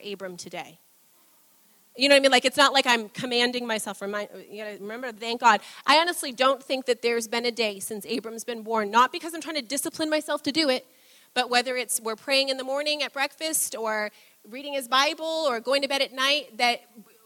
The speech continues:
probably the first response when I'm praying for him is, "Thank you, God,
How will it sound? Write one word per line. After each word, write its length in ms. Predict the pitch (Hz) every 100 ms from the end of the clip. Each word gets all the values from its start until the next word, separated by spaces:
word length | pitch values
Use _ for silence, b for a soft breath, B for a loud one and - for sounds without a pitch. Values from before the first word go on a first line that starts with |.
| -
probably 480 | - 320 330 370 349
the 120 | 254
first 400 | - 285 277 -
response 500 | 302 - 285 240 -
when 80 | 233
I'm 140 | 220
praying 340 | - 240 233
for 140 | 226 214
him 240 | 214 208
is, 180 | 196 190 b b b -
"Thank 260 | 214 202
you, 80 | 202
God, 400 | 190 175 151 170